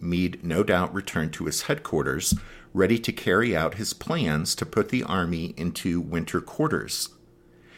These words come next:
He must therefore have been surprised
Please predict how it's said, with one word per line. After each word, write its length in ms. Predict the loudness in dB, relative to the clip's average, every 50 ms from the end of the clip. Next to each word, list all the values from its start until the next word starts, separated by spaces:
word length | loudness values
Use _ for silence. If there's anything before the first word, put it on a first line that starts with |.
| -20 -20 -20 -20 -8
He 140 | -2 2 4
must 340 | 6 6 6 4 2 2
therefore 460 | 4 4 4 4 2 0 0 0 0 0
have 160 | 0 0 2
been 140 | 2 0 2
surprised 720 | 0 -2 0 2 2 2 2 2 0 0 0 -4 -4 -6